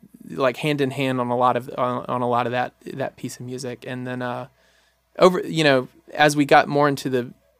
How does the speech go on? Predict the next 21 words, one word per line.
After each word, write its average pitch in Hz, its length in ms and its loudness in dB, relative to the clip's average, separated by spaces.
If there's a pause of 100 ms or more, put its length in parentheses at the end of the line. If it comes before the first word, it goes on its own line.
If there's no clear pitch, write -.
bulk 139 260 4
of 127 100 -2
the 123 80 -2
scoring 135 600 0
of 139 160 -4
the 143 80 -4
picture, 147 560 0 (480)
th-, 180 160 -4
we, 180 220 4
we 175 200 0
would 165 140 0
come 170 180 2
up 151 100 2
with - 140 -2
themes 143 300 -2
and 143 120 -2
things 147 200 -2
like 139 160 2
that 135 360 2
together. 143 520 2
And, 131 180 -2